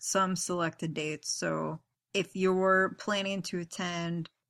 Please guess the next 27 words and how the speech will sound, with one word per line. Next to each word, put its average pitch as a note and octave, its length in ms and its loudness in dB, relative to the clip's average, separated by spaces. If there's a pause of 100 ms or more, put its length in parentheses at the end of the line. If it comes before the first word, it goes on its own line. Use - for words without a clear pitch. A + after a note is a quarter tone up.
(100)
MetLife F#3+ 680 2
in F#3+ 160 -2
New F#3 100 0
Jersey, F#3 560 -2 (240)
Nationals F#3 480 2
Park G3+ 360 2
in E3 280 -2
D F3+ 180 -2
C, G#3+ 500 -4 (240)
Soldier F3+ 420 0
Field F#3+ 640 -2
in F3 160 -2
Chicago, G#3 720 0 (200)
Gillette F3+ 340 -2
Stadium G3+ 720 -2 (140)
in F3 220 -6
Foxborough, E3+ 720 -2
Massachusetts, G#3+ 960 -4 (320)
Staples A3+ 540 0
Center F3+ 320 0
in E3 120 -2
L F3 300 -2
A, F#3+ 380 0 (340)
Bridgestone F#3 460 0
Arena F3 460 -2
in D#3+ 200 -4
Nashville, F#3 840 0